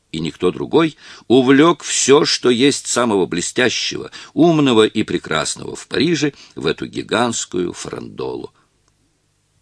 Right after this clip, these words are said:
Дизраэли... Когда его спросили, как он представляет себе идеальную жизнь, серьезно ответил:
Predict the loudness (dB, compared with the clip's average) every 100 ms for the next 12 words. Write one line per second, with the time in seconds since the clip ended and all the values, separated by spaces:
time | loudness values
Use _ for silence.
0 | _ _ -4 -2 0 2 4 6 4 2
1 | -2 _ _ _ _ -8 -2 2 4 4
2 | 2 -2 -6 -6 -2 -2 -2 -2 -2 -2
3 | -4 -8 -10 -6 0 2 2 0 -4 -2
4 | -2 -4 -4 -2 -2 -4 -8 -12 -6 -2
5 | -2 -4 -14 _ _ _ _ -8 -4 -2
6 | -2 -2 -10 -10 -8 -8